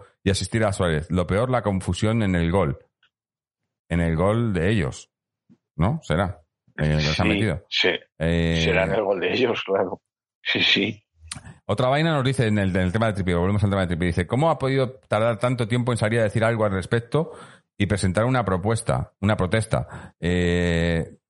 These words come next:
Speaker 1: claro, es que yo, eh, bueno, por lo visto es porque a ellos oficialmente no les habían dicho nada, entiendo.
Speaker 2: Pero claro, es que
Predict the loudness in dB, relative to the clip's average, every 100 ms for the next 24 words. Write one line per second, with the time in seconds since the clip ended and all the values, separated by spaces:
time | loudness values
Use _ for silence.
0 | -2 0 0 -2 -2 0 -2 -2 -4 -4
1 | -2 0 0 0 0 0 -4 -2 -2 0
2 | 2 2 0 0 0 0 0 0 0 0
3 | 0 0 0 0 0 0 0 -4 -8 _
4 | _ -4 -2 0 2 2 0 0 2 2
5 | -2 -6 -6 -2